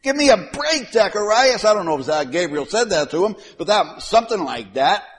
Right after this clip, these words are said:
Can you imagine Gabriel saying, "I come to give you good news"?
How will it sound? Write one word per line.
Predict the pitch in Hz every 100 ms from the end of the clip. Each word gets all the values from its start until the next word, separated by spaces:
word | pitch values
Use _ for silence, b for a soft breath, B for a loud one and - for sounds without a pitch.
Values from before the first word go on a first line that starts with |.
| _ _ _ _ _ _ _
Can | - 220
you | 240 240
imagine | 240 233 247 247 240 180 180 135 87 - _ _ _ _ _ _ _ _ _
Gabriel | 220 240 220 202 175
saying, | - 208 202
"I | 190 202
come | 214 233
to | 202
give | 175 208
you | 170 185
good | 147 226
news"? | 240 233 254 262 247 196 139